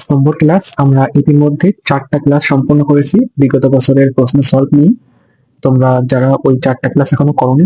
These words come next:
তোমরা কমেন্ট বক্সে দেওয়া প্লে লিস্ট লিংক থেকে ক্লাসগুলো করে নিতে পারো।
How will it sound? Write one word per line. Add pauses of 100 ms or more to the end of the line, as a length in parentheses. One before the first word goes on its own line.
(100)
তোমরা (100)
কমেন্ট
বক্সে
দেওয়া
প্লে
লিস্ট
লিংক
থেকে
ক্লাসগুলো
করে
নিতে
পারো।